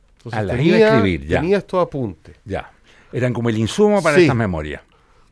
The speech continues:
Speaker 1: Eh, eh, fragmentos, más cartas que se sacaron por aquí, lo armaron en el libro, entonces uno no le puede echar mucho la culpa a Lucía Berlin, llamémoslo así, por, por, por la falta quizás de densidad. Lo que tiene algo, y que yo comparto plenamente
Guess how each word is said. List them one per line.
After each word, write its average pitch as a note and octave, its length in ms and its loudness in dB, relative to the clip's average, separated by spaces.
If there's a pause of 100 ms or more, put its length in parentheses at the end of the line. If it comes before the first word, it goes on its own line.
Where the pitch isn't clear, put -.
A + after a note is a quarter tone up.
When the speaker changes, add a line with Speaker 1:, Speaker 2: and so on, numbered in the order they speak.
(280)
Speaker 1:
Eh, G2+ 160 -14 (100)
eh, G#2 180 -18
fragmentos, A2 920 -8
más G#2+ 180 -10
cartas F#2+ 360 -6
que G2+ 340 -14
se F#2+ 140 -20
sacaron G#2+ 380 -10
por A2 140 -8
aquí, A#2 220 -8
lo A#2+ 80 -4
armaron B2 320 -2
en C3 60 -2
el B2 60 -8
libro, C#3 160 -4
entonces C3 200 -10
uno C#3 200 -8
no B2 80 -8
le G#2+ 100 -8
puede - 180 -16
echar D3+ 220 -14
mucho D3+ 260 -14
la C#3 80 -12
culpa C#3+ 520 -10 (120)
a A#2+ 80 -8
Lucía B2 360 -10
Berlin, B2 760 -10 (140)
llamémoslo A#2+ 300 -10
así, - 140 -18
por, A2 240 -14 (240)
por, G#2 160 -14
por - 260 -16
la F#2+ 60 -16
falta A#2 300 -12
quizás G2+ 260 -12
de G#2 120 -8
densidad. G#2+ 360 -10 (440)
Lo G2 100 -12
que - 100 -14
tiene F2+ 280 -10
algo, E3+ 480 -10
y B2+ 120 -16
que A#2 140 -14
yo B2+ 220 -8
comparto A2 420 -14
plenamente B2 760 -8